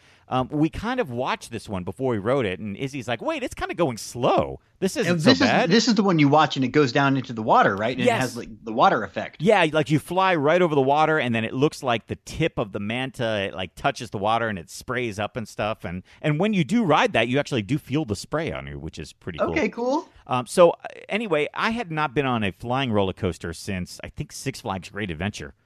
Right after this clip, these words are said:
Speaker 1: the Superman there.
Speaker 2: Mm.
Speaker 1: I think that was the last one. And I guess you and I rode one at, um, Carowinds, uh, you
Speaker 2: Yeah.
Speaker 1: know, <laughs> they, which, which I guess is also a flying roller coaster too. But
Speaker 2: Not our favorite, sure.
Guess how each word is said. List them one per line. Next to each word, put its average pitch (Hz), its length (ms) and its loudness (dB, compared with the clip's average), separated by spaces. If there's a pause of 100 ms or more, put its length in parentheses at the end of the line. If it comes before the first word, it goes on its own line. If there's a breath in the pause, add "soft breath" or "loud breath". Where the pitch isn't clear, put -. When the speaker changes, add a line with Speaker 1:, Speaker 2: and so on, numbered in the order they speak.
(180)
Speaker 1:
the 95 100 -6
Superman 131 480 -2
there. 160 80 -2
Speaker 2:
Mm. 87 60 -4
Speaker 1:
I - 20 -6
think 113 180 -6
that 110 80 -2
was 104 120 -2
the 90 60 -12
last 98 240 -6
one. 104 120 -2 (160 soft breath)
And 240 120 -2
I 247 40 -2
guess 277 220 0
you 220 160 0
and 196 80 0
I 185 100 0
rode 147 240 4
one 127 400 -2 (160)
at, 120 340 -6
um, 107 540 -4
Carowinds, 107 640 -2 (340)
uh, 120 220 -2
you 139 80 -2
Speaker 2:
Yeah. 170 120 6
Speaker 1:
know, 196 40 4
<laughs> - 340 0
they, 240 80 0 (160)
which, - 320 -4 (200 loud breath)
which 226 180 0
I 165 60 2
guess 165 260 0
is 147 160 -2
also 127 380 4
a 107 60 4
flying 95 340 -2
roller 92 200 -4
coaster 85 320 -12
too. 87 240 -10
But 95 280 -6
Speaker 2:
Not 139 180 2
our 143 60 -2
favorite, 131 340 -4
sure. 156 300 -4